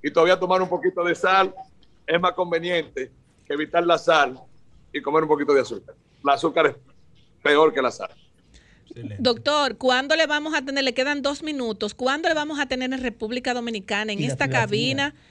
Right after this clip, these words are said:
Speaker 3: de desahogo, y, y traernos la fibracina, la
Speaker 1: La
Speaker 3: fibra
Speaker 1: próxima
Speaker 3: que tu
Speaker 1: semana.
Speaker 3: cuerpo necesita?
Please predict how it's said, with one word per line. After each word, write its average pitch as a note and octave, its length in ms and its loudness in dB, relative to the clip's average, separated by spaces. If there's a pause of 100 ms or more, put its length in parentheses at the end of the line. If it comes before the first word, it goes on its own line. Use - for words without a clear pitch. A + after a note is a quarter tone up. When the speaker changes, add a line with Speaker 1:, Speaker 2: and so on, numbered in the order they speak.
(200)
Speaker 3:
de G#3 120 -4
desahogo, A#3+ 540 -2
y, A#3+ 220 0 (220)
y C4+ 300 -6 (240)
traernos A#3 580 -2
la A3+ 160 -4
fibracina, A3+ 880 -6
la F#3 100 -2
Speaker 1:
La E3 160 6
Speaker 3:
fibra D#4 320 4
Speaker 1:
próxima G3 80 4
Speaker 3:
que G3+ 60 4
tu - 80 0
Speaker 1:
semana. C4+ 220 2
Speaker 3:
cuerpo C#4+ 440 2
necesita? B3+ 1200 -6